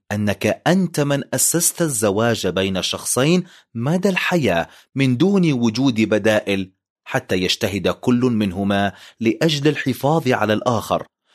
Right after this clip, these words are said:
وحتى يحافظا معاً على الرباط القوي بينهما، وحتى يكونان جسداً واحداً،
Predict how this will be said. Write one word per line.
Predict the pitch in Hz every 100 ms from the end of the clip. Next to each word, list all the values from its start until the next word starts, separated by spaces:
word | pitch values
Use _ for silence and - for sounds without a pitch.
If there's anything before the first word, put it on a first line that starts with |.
| _ -
وحتى | 107 165 165 - 123 120 113
يحافظا | 120 - 131 - 117 123 180
معاً | 175 131 - 95 - - -
على | 104 113
الرباط | 107 107 107 123 135
القوي | 120 - 107 127 104 90
بينهما، | 90 87 85 95 95 95 90 - _ _ _ _ _ -
وحتى | 143 - 180 - 139 104
يكونان | 104 - 107 101 113 101 85
جسداً | 123 - 113 95 87
واحداً، | 90 131 - 120 117 120